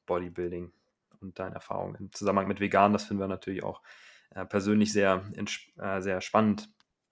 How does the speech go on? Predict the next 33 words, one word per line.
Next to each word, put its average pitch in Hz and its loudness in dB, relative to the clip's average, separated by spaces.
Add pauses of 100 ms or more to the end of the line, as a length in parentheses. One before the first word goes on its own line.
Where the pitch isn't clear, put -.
(260)
was 90 -4
du 95 -6
da 90 2
für - -8
eine 95 -4
Nahrungsmittelauswahl 92 -2
hast, - -4
äh, 90 -6
wie 90 -8
du 95 -2
das - -2
empfindest, 92 -4
welche 92 -2
Herausforderungen 90 -2
du 87 -6
hast. 90 -8
Deswegen 92 -16
da 87 -8
auch - -14 (540)
die 98 -6
Fragen 104 6
und, 95 -4
ähm, 95 -8
für - -12
unsere 92 -10
Zuhörenden 92 -6
eben 92 -12
wahrscheinlich 95 -12
auch 87 -6
sehr 87 -8 (340)
spannend, 98 0
wie 107 -8
jemand 92 -6